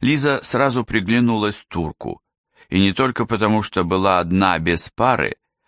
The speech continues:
а и потому, что в ней было что-то особенное, то, что всегда сходу притягивало его в женщинах, едва ли не больше всего остального, глубокий и открытый смех.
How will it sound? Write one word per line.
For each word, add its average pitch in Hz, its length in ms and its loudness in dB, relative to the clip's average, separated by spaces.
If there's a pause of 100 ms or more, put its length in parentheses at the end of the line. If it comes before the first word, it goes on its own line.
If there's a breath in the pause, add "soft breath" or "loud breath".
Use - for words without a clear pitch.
(120)
а - 100 -2
и 101 80 2
потому, 139 380 -2
что 123 220 -2
в 117 60 -2
ней 135 120 2
было 117 320 0
что-то 117 460 -2
особенное, 50 840 -4 (500)
то, 117 200 2
что 113 200 -2
всегда 101 520 -2
сходу 117 560 -2
притягивало 87 720 -2
его 82 260 0
в 80 80 -4
женщинах, 85 640 -4 (420)
едва 92 360 2
ли 87 120 0
не 87 120 0
больше 80 380 -2
всего 58 260 -8
остального, 80 720 -2 (540 soft breath)
глубокий 110 720 0
и 120 40 0
открытый 98 720 -2
смех. - 680 -2